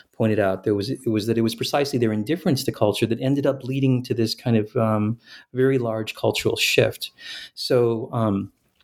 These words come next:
they basically sort of lift these censorship laws. There's a relatively free market for media that develops in South Vietnam after the assassination. And this instantly leads to the proliferation of newspapers and this whole new kind of ecosystem of,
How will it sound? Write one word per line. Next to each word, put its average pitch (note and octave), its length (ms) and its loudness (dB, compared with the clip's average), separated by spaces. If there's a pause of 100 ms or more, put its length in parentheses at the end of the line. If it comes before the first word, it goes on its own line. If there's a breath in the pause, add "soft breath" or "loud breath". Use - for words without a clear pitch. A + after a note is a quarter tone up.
(300)
they C3+ 140 4
basically B2 680 0
sort A2 180 -4
of G#2+ 100 0
lift C3 220 4
these A#2+ 120 -4
censorship A2 480 0
laws. G#2+ 320 2
There's F#2+ 140 -4
a G#2 60 -4
relatively B2+ 640 0
free B2+ 300 -2
market A2+ 380 -2
for - 80 -8
media A#2 380 0
that - 160 -6
develops G#2+ 420 0
in - 80 -4
South G#2 320 0
Vietnam G#2+ 440 0
after G#2 220 -4
the G#2+ 140 0
assassination. A2+ 920 0 (580 loud breath)
And C3 160 0
this F#3+ 180 0
instantly D3 520 0
leads B2 340 0
to - 140 -8
the - 40 -10
proliferation A#2+ 640 0
of G#2 60 -4
newspapers F3+ 1000 0
and B2 140 2
this A#2+ 100 0
whole E3+ 500 -2
new C#3+ 300 2
kind C3 220 -4
of A#2 80 -2
ecosystem B2+ 840 2
of, G#2 220 -2